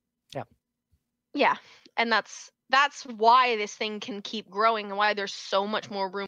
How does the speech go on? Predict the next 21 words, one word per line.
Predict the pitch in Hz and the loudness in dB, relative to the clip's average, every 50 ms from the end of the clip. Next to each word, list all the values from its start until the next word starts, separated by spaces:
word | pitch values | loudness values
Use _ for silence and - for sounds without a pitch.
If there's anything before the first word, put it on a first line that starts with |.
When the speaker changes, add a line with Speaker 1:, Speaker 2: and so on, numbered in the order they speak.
| _ _ - | _ _ -6
Speaker 2:
for | 202 185 | -2 0
it | 185 180 - _ _ _ _ - | 0 0 -2 _ _ _ _ -12
to | - 226 | -12 -12
keep | - - - 247 302 - - | -10 -8 -6 -4 -4 -2 -4
advancing. | 214 202 160 139 117 104 - - - 104 - - _ _ _ _ _ _ _ _ _ _ _ _ _ _ _ _ _ _ _ _ _ _ - | -6 -2 -2 -2 -2 -4 -6 -8 -8 -8 -8 -10 _ _ _ _ _ _ _ _ _ _ _ _ _ _ _ _ _ _ _ _ _ _ 0
Like, | 190 190 175 - _ _ _ _ _ _ _ _ _ _ _ _ _ _ - | 2 2 2 -2 _ _ _ _ _ _ _ _ _ _ _ _ _ _ -8
this, | 208 220 254 302 - - | 2 2 2 2 2 -4
this | - 247 294 339 - | -2 0 0 2 2
show | - - 339 311 285 247 226 220 214 208 | 2 2 4 6 6 6 6 6 4 2
in | 151 214 214 208 208 208 202 208 208 202 - | 2 0 0 -2 -4 -6 -6 -8 -8 -8 -6
two | - 269 | -2 -2
years' | 240 226 214 208 214 - | 0 0 0 0 -2 0
time, | - 214 196 190 190 180 | 2 2 2 2 2 -2
if | 202 - | -2 -2
everyone | 208 196 196 196 196 202 208 190 190 202 _ - | -2 -2 0 -2 -2 -2 -4 -6 -10 -12 _ -10
keeps | - 233 208 - - | -8 -8 -8 -4 -2
on, | 208 196 185 170 165 160 165 165 160 - - | 2 4 4 4 2 0 -4 -8 -14 -12 -10
is | 190 190 196 196 | -10 -10 -8 -8
gonna | - 202 190 185 | -8 -6 -6 -4
be | 185 180 165 160 156 - - | -6 -6 -8 -8 -8 -6 -8
amazing. | - 180 170 147 104 - - - - 80 - - | -8 -6 -6 -6 -6 -8 -8 -10 -10 -10 -10 -14